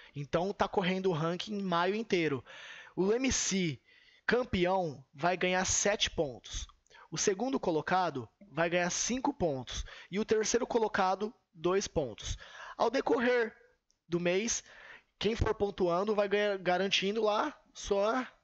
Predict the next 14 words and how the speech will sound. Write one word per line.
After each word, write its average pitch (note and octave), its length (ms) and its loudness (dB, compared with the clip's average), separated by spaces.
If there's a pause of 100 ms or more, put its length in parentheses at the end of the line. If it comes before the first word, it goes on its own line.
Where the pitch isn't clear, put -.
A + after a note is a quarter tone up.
(120)
escalação. F#3 760 -2 (720)
A - 100 0
partir C4 400 0
que - 100 -4
fechou A3+ 320 4
o G3 40 0
mês, G#3+ 400 0 (200)
o G#3+ 80 -6
primeiro C4+ 460 2
e - 20 4
o C4+ 60 2
segundo C4 400 2
colocado G#3+ 580 2
apenas G#3 560 0